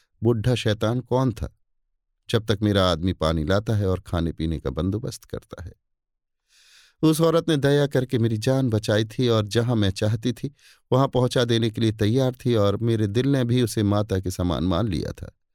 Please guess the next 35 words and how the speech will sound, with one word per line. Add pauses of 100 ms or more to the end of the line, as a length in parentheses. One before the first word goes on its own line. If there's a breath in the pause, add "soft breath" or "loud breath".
(480 soft breath)
इसलिए
मैंने
उससे
कोई
बात
नहीं
छिपाई
और
अपना
सच्चा
सच्चा
हाल
शुरू
से
आखिर
तक (100)
कह
सुनाया। (800 soft breath)
उसे
मेरी
अवस्था
पर
बहुत
तरस
आया
और (360 soft breath)
वो
बहुत
देर
तक
तसल्ली
और
दिलासा
देती
रही।